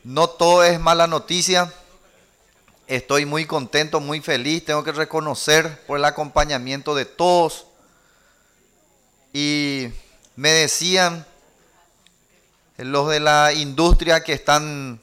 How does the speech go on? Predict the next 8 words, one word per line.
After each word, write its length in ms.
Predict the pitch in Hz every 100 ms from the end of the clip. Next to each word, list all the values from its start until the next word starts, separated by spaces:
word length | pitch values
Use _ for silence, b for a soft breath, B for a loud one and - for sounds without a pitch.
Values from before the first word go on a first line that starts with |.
| -
que 100 | 143
van 120 | 139
a 60 | 160
importar 640 | 156 - 139 - 151 156
de 80 | 160
nosotros 600 | 151 139 151 156 151 147
este 300 | - 147 165
rubro, 560 | 139 143 147 156 147 -